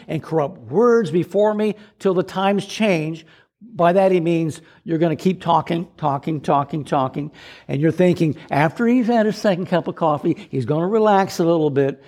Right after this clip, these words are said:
He's gonna get over this tantrum that he's on, and we can all, we can all be happy again. And he, and he says, "I know what you're doing.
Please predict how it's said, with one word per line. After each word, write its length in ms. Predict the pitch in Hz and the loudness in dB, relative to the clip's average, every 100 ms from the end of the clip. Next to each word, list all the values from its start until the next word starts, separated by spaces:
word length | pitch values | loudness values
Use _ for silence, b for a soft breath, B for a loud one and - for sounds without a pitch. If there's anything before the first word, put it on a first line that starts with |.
| b | b
He's 120 | 143 113 | -10 -4
gonna 200 | 160 202 | -2 0
get 160 | 240 | 0
over 360 | 214 214 240 226 | 2 2 4 2
this 240 | 214 214 - - | 0 -2 -6 -18
tantrum 600 | - 240 226 160 147 143 | -2 2 2 2 0 0
that 120 | 147 | 0
he's 160 | 156 | 0
on, 320 | 165 147 135 131 B 175 | -2 -4 -6 -8 B -6
and 180 | 151 151 | -2 0
we 80 | |
can 160 | 170 180 | 0 2
all, 380 | 165 170 165 - B | 4 2 0 -6 B
we 100 | 160 | -2
can 100 | 175 | 2
all 140 | 165 | 2
be 120 | 165 | 2
happy 360 | 131 156 135 123 | 0 -2 -4 -8
again. 320 | 101 - - _ _ _ _ _ - | -12 -16 -18 _ _ _ _ _ -12
And 100 | 113 | -2
he, 260 | 160 180 B B | 0 0 B B
and 120 | 143 | 0
he 120 | 185 | 0
says, 300 | 180 196 160 | 2 0 2
"I 160 | 165 220 | 2 2
know 260 | 208 202 | 4 2
what 280 | 214 160 135 | 2 0 0
you're 120 | 139 | -4
doing. 360 | 117 120 127 | -4 -8 -10